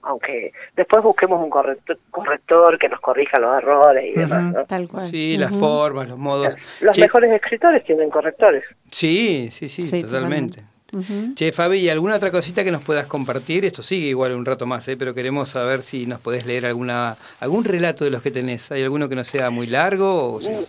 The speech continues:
Speaker 4: si es largo, no importa.
Speaker 1: Mira, tengo uno justo acá que estaba pasando hojas,
Speaker 4: Ujú.
Speaker 1: que lo escribí para los doscientos años de Argentina.
Speaker 4: Ah, bien.
Speaker 2: Ujú, el vice.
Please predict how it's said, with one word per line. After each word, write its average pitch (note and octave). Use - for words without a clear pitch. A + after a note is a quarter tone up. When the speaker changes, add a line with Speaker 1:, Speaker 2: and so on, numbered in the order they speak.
Speaker 4:
si -
es A#2+
largo, C#3
no B2+
importa. A#2+
Speaker 1:
Mira, A3
tengo D4
uno D4+
justo -
acá B3
que A#3
estaba F#3+
pasando G3
hojas, A3
Speaker 4:
Ujú. D3
Speaker 1:
que E3
lo E3
escribí E3+
para E3
los D3+
doscientos D#3+
años D#3
de D3
Argentina. D3+
Speaker 4:
Ah, F#3+
bien. F3
Speaker 2:
Ujú, C3+
el B2+
vice. C#3+